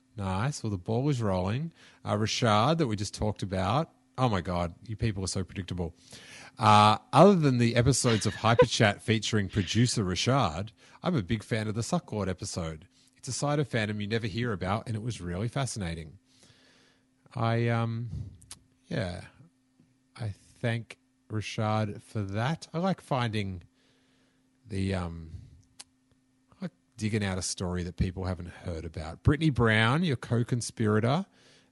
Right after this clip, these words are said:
uh, said Mendo. And she said, "I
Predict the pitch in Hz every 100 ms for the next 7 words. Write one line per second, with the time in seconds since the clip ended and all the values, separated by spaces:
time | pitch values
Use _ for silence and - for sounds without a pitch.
0 | - 104 98 98 95 90 - 98 90 98
1 | 92 98 110 120 113 110 117 135 208 -
2 | _ _ _ _ - 101 98 107 - 104
3 | 98